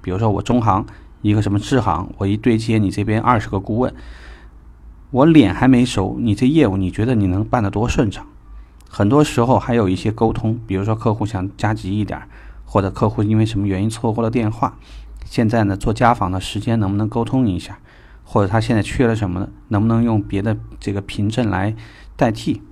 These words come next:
销售顾问脑子里头是不可能处理这么多东西，所以呢，现在几乎所有的门店都一定会有个金融专员，他主要对接的就是保险和金融业务，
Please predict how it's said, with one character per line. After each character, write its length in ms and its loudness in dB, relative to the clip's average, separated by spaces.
销 300 0
售 140 4
顾 180 -4
问 220 4
脑 260 -2
子 80 -6
里 120 -2
头 120 -6
是 160 -4
不 220 -6
可 260 -8
能 160 0
处 160 -4
理 80 -4
这 120 -6
么 120 -8
多 160 -8
东 220 -10
西， 200 -16
所 320 -2
以 180 0
呢， 220 -10
现 200 -4
在 120 -2
几 220 -6
乎 160 -4
所 240 -4
有 60 0
的 80 -4
门 180 -8
店 220 -8
都 120 -4
一 200 -4
定 200 -2
会 140 -4
有 80 -4
个 100 -8
金 220 -6
融 180 -2
专 200 -8
员， 140 -12
他 140 -4
主 140 -4
要 120 2
对 200 2
接 120 0
的 80 0
就 140 -4
是 80 -4
保 220 -2
险 200 -8
和 140 -12
金 200 0
融 160 0
业 220 0
务， 120 -12